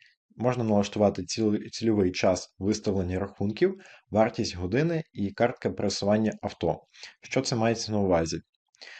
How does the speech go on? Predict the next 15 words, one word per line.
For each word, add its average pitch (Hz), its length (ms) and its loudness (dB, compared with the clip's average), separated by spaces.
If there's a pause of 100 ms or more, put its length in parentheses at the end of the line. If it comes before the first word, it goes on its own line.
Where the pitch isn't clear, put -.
(180)
Е, 104 120 0
у 107 140 -2
співробітника 127 720 0
може 104 340 2
бути 101 360 -2
карта 104 440 0 (220)
пересування 104 720 0
авто. 123 540 0 (420)
Е, 104 380 4
дана 135 260 4
функція 113 580 0
працює, 98 840 2
е, 98 280 2
в 92 280 0
комбінації 98 840 2